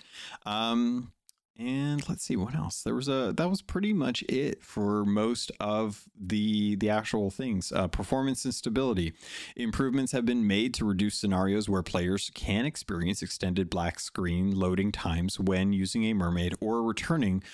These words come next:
from the Ferry of the Damned. That is something I experienced. Not really fun. I did not enjoy listening for two minutes while, uh, waiting for, to find out if my crew was actually going to survive a fight.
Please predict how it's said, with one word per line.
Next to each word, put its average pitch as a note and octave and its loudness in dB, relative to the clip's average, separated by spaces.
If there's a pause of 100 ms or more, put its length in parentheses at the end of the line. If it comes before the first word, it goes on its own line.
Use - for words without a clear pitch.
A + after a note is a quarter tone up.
(200)
from F#2+ -4
the F2 0
Ferry F2 2
of E2+ 0
the F#2 2
Damned. G#2+ 0 (340)
That F2 -4
is F2+ 0
something F#2 0
I F2 2
experienced. A#2+ -4 (320)
Not B2+ -2
really B2+ 2
fun. G#2+ 0 (140)
I G#2 -2
did G#2+ 2
not G#2+ 2
enjoy G2+ 2 (420)
listening G#2+ 0
for G2+ -2
two A2+ 0
minutes G#2+ 0
while, G2 0
uh, F#2+ 2
waiting G2+ 2
for, F#2+ -2
to G2+ -2
find G2 0
out F#2+ 2
if F#2 -4
my F#2+ 0
crew G#2+ 0
was F#2+ 0
actually - 0
going F#2 0
to F2+ 0
survive F#2 0
a - 0
fight. F#2+ -2